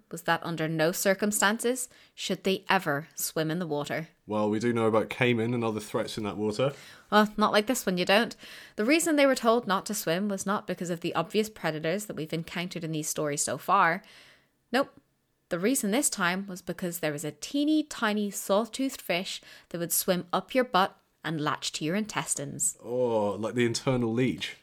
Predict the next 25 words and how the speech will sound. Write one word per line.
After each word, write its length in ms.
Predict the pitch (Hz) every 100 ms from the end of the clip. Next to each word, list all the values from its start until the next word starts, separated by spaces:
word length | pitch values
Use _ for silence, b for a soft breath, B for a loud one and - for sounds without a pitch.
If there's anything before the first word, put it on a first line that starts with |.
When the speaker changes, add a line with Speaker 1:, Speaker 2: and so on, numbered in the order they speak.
| _
Speaker 1:
Yep, 200 | - 285 - -
they'll 100 | -
suck 340 | 156 - 226 -
you 80 | 170
dry. 440 | 180 196 180 165 _ B B B B B B -
Juan 320 | 226 262 302 -
also 340 | 247 254 320
suggested 580 | 262 220 208 214 - 269
that 160 | 202 -
they 120 | 180
bring 220 | 196 202
a 60 | 202
rifle, 480 | 180 226 196 143 165 B B _
but 340 | 220 226 - _
Fitz 360 | - 214 -
hated 540 | - - 208 208 190 -
guns 280 | 160 160
after 260 | 160 160 156
his 100 | 151
time 200 | - 143
in 100 | 147
Vietnam, 460 | 156 151 180 202 233
so 180 | -
he 160 | 180 185
declined. 600 | 160 160 175 139 101 170